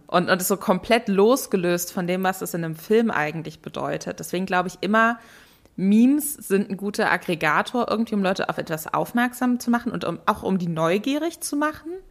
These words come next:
weil die sich denken, "Okay, krass, was passiert denn da jetzt?" Ähm, aber es,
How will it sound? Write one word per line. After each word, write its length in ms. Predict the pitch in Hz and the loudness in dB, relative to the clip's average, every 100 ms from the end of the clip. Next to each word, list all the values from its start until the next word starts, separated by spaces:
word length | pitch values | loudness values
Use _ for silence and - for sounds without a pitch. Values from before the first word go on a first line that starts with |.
| - - - _ _ | -20 -20 -20 _ _
weil 120 | - 180 | -4 -4
die 80 | |
sich 180 | 185 - | -4 -8
denken, 300 | - 190 190 | -4 -4 -2
"Okay, 240 | 165 - 185 | -6 -6 -8
krass, 320 | - 175 - | -6 -6 -6
was 160 | 170 | -8
passiert 480 | - 165 - 185 196 | -10 -12 -6 -6 -2
denn 180 | 269 262 | 0 2
da 160 | 277 277 | 0 0
jetzt?" 540 | 277 349 - - - _ _ - _ _ _ _ - | -2 -4 -6 -18 -18 _ _ -20 _ _ _ _ -2
Ähm, 320 | 202 202 196 | 0 2 0
aber 160 | 170 185 | -4 -4
es, 180 | 175 | -6